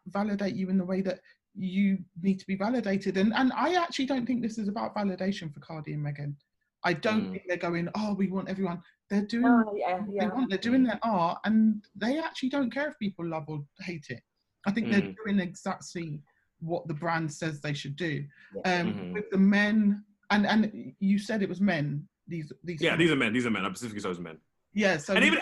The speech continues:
Speaker 2: but even, but then again, then again, hold on, I'll just to, to play devil's advocate here. Um, but even if there are women that, that will say that, because as
Speaker 1: Right.
Speaker 2: we alluded to, alluded to earlier, uh, describe that behavior as hoish or, and, and, or negative terms towards that.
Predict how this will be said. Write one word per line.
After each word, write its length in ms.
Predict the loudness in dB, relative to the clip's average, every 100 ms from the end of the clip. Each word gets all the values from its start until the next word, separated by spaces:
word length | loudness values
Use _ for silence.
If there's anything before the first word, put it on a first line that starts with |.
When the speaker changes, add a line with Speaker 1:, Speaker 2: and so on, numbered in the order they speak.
| 6
Speaker 2:
but 80 |
even, 200 | 6 8
but 100 | 6
then 80 | 2
again, 220 | 4 2
then 100 | 2
again, 160 | 2 2
hold 200 | 4 2
on, 100 | 2
I'll 100 | -2
just 180 | -6 -6
to, 100 | -6
to 100 | -6 -10 -4
play 120 | -2
devil's 180 | 0 0
advocate 300 | -2 -4 -4
here. 180 | -4 -6 _ _ -6 2
Um, 320 | 2 2 -2 -4
but 80 | 2
even 200 | 4 4
if 120 | 4
there 100 | 4
are 160 | 6 6
women 260 | 4 4 0
that, 140 | 0
that 120 | -4 -2
will 80 | -2
say 260 | 0 0 0
that, 180 | -2 -2 -12 _ _
because 240 | -2 -2 0
as 60 | 2
Speaker 1:
Right. 120 | 2
Speaker 2:
we 60 | 0 -2
alluded 220 | 0 0 -2
to, 60 | -2
alluded 200 | 0 0
to 100 | 0 2
earlier, 400 | 4 4 2 0 -4
uh, 120 | -4 -4 -6
describe 360 | -6 0 0
that 140 | 0 -4
behavior 360 | -2 0 2 0
as 100 | -2
hoish 540 | 2 4 2 -2 -14 _ _ -2
or, 300 | 0 0 -4 -8
and, 140 | -10 -6
and, 200 | -2 -2 0
or 100 | 0
negative 400 | 0 -2 -6 -4
terms 260 | -4 -2
towards 260 | -4 -4 -2
that. 220 | -2 -2